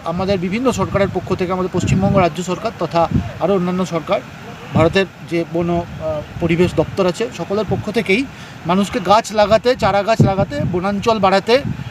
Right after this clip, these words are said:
গ্রিন কভার যেটা আছে, সবুজের আস্তরণ, সেটা বৃদ্ধি করার জন্য উৎসাহ দেওয়া হয়। আমাদের এই যে পশ্চিমবঙ্গ রাজ্য সরকারের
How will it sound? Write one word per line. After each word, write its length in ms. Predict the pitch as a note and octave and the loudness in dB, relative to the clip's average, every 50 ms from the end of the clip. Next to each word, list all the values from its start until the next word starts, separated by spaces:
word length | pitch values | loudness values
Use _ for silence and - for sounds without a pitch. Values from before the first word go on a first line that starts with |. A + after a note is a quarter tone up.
| - D#3+ | -4 0
গ্রিন 240 | G3 B3 B3+ B3+ | 2 4 4 4
কভার 360 | G#3+ A3 G#3 G#3 G#3+ A#3 A#3+ F#3+ | 4 4 4 6 6 4 2 2
যেটা 260 | G3+ F#3+ - G3+ F#3 | 0 0 2 2 0
আছে, 180 | F3+ F3 G3+ F3+ | 0 -2 -4 -6
সবুজের 300 | F3+ F3+ E3+ F#3+ G3 G3+ | -6 -4 -2 -2 0 0
আস্তরণ, 440 | F#3 F3 F3 - - G3+ F#3+ A3+ D4 - - - - - - - - | 0 0 -2 -4 -4 -2 -2 -2 -2 -4 -8 -12 -14 -16 -12 -8 -4
সেটা 160 | F#3+ - G3+ | -2 -2 0
বৃদ্ধি 300 | E3+ F3+ F#3+ E3+ G3 A3 | 0 0 0 2 2 2
করার 260 | G3+ G#3 G#3 G3+ D#3+ | 4 4 2 2 2
জন্য 180 | G3 G3+ G#3+ A#3 | 0 -2 -2 -2
উৎসাহ 360 | G#3 F3+ - - E3+ D#3 D3+ | -4 -6 -6 -8 -8 -8 -6
দেওয়া 180 | C#3 C3 A#2+ | -6 -6 -6
হয়। 160 | A2 A2+ A#2 A#2 - - - - - - - - | -6 -8 -10 -10 -12 -12 -14 -10 -6 -6 -4 -2
আমাদের 320 | D3+ E3 G3 A3+ G#3+ B3 A#3+ | 2 4 4 6 6 6 4
এই 80 | A#3+ | 4
যে 100 | A3 B3+ | 2 0
পশ্চিমবঙ্গ 540 | G3+ A3 A3 - - C4 A3 A#3+ B3 A#3+ B3 | -2 -2 -4 -4 -4 -6 -4 -4 -2 0 2
রাজ্য 280 | A#3+ A3+ G#3+ F3 G#3+ G#3+ | 4 4 4 2 0 -6
সরকারের 340 | G#3 A3 G#3+ - A3+ A3 | -8 -8 -6 -6 -6 -6